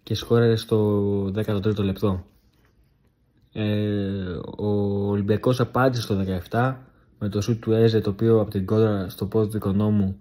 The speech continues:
ε, μπήκε και χρώθηκε στον αυτογκόλ.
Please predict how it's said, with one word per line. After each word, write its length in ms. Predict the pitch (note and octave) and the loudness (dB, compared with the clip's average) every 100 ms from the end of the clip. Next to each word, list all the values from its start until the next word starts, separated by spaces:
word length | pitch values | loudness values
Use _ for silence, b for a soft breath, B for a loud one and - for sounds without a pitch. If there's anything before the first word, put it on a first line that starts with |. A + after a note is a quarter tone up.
| b b b b | b b b b
ε, 320 | G#2+ G#2 F#2+ | -2 0 0
μπήκε 320 | F#2 A#2 A2+ B2 | 2 2 4 0
και 140 | - | -2
χρώθηκε 300 | A2 G#2 G2+ | -2 -2 -2
στον 160 | - G2 | -4 -4
αυτογκόλ. 460 | G#2 G2 B2+ C#3 | -4 2 4 4